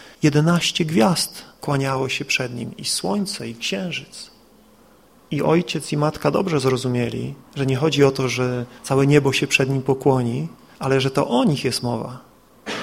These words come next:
że to jego rodzina, jako ród Izraela. A więc tu jest niezwykle ważne, żebyśmy, czytając tego typu miejsca,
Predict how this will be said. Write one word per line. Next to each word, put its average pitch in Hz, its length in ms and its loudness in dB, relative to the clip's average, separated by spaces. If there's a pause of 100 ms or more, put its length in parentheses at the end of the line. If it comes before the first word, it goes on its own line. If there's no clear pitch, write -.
że 135 100 -2
to 143 140 2
jego 156 280 4
rodzina, 175 480 2 (440)
jako 131 240 -2
ród 196 220 0
Izraela. 123 640 -4 (760)
A 147 80 0
więc 143 140 2
tu 254 120 2
jest 247 160 4
niezwykle 208 400 2
ważne, 175 360 2
żebyśmy, 139 400 -4
czytając 208 540 0
tego 175 240 -4
typu 165 280 -4
miejsca, 160 680 -2